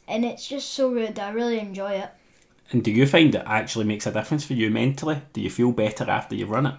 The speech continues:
Speaker 1: Yes, I feel like I've just had a, a ten-hour nap af-, uh, after I do my park run.
Speaker 2: Is your favourite bit the run, or is your favourite bit the pancakes after it?
Speaker 1: Uh, probably the pancakes.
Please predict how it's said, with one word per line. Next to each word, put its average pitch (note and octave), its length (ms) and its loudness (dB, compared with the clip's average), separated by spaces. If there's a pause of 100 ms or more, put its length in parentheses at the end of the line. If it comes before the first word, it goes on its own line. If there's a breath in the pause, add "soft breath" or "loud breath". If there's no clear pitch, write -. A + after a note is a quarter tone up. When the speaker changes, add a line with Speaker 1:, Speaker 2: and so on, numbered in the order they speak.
(140)
Speaker 1:
Yes, B3 360 0
I A#3 120 -8
feel C4+ 200 -2
like C4+ 180 0
I've B3 220 -4
just - 460 -6
had A#3+ 260 -6
a, A#3 40 0
a G#3+ 420 -4
ten-hour A#3 500 -2
nap G#3 500 -6
af-, - 420 -8 (140)
uh, - 40 -10
after F3+ 500 -6
I F#3+ 120 -8
do G3+ 120 -12
my F#3+ 120 -10
park G3+ 300 -10
run. - 220 -12 (400)
Speaker 2:
Is G#2+ 160 -2
your F#2+ 80 -2
favourite A2 360 0
bit G#2+ 160 -2
the A2 100 -2
run, A#2 220 2
or A2+ 120 2
is F#2+ 80 -2
your F#2 100 -2
favourite G2 340 -4
bit F#2+ 140 -6
the G#2+ 60 -12
pancakes G2+ 500 -4
after F#2+ 360 -6
it? - 120 -10 (560 loud breath)
Speaker 1:
Uh, B3 840 8
probably B3 300 2
the A3 80 -8
pancakes. G#3 800 -6